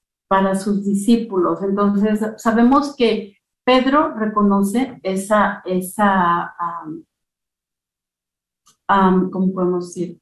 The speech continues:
Reconoce la identidad de Jesús. Eh, reconoce la identidad de Jesús, pero no precisamente podemos decir, ah, como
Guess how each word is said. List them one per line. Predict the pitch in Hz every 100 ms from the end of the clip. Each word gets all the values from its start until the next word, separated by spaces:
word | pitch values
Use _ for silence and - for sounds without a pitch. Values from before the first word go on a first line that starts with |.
| -
Reconoce | 208 202 208 214 202 - 226 220
la | 208 202
identidad | 202 214 214 202 202 202 196
de | 196 190
Jesús. | 180 - 170 - _ _ _ _ _ _ _ _
Eh, | 208 202 196 185 - -
reconoce | 233 233 233 233 285
la | 269
identidad | 233 214 208 202
de | 208 -
Jesús, | 240 226 220 214 -
pero | 233 233 226 226 -
no | 226 233 233 240 247
precisamente | 311 302 277 294 269 233 233
podemos | 262 226 214 202 214
decir, | 214 220 208 220 214 _ _ _ _ _ -
ah, | 202 190 185 175 175 -
como | _ 220 208 202 202 202 196 190 185